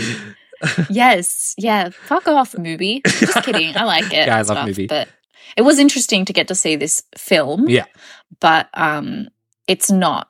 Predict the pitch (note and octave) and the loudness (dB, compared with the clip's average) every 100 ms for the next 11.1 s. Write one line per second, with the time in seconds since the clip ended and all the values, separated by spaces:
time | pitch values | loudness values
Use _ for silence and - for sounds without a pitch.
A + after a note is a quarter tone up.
0 | _ _ A3 B3+ B3+ D4 B3+ A#3 C#4+ C4 | _ _ -2 2 6 6 6 2 2 4
1 | A#3+ A#3 G#3+ G3 G3 E3 D#3 D3 C#3+ - | 4 4 2 2 2 2 2 0 -2 -6
2 | - - G3+ A#3+ F#3+ - - A#3+ A3+ A3+ | -12 -8 -2 0 0 0 0 0 2 0
3 | - - E3+ D#3+ D#3+ D#3+ E3 D#3+ D#3 D3+ | -2 -4 -2 -2 -2 -2 -2 -2 -2 -2
4 | D3+ - D#3+ C#3+ - - - F3 _ _ | -4 -4 -4 -4 -10 -12 -12 -14 _ _
5 | _ _ _ _ _ _ _ _ _ _ | _ _ _ _ _ _ _ _ _ _
6 | _ _ _ - A#3+ C#4+ C#4+ B3+ A#3+ G#3+ | _ _ _ -4 0 0 0 -2 -2 -2
7 | - - - G3 - - - - - - | -2 -2 -2 -2 -2 -8 -6 -6 -8 -4
8 | D3 - - - _ - D#3+ D#3 - D4+ | 0 2 2 0 _ -2 2 2 2 4
9 | - F4 F#4+ F#4+ C4+ B3 G#3+ G#3+ - C#3 | 4 6 4 4 4 2 -2 -2 0 0
10 | F3+ - C3 - C3+ C#3+ C#3+ A2+ G#2 G2 | 0 0 0 0 0 2 2 4 2 0
11 | A2+ | -6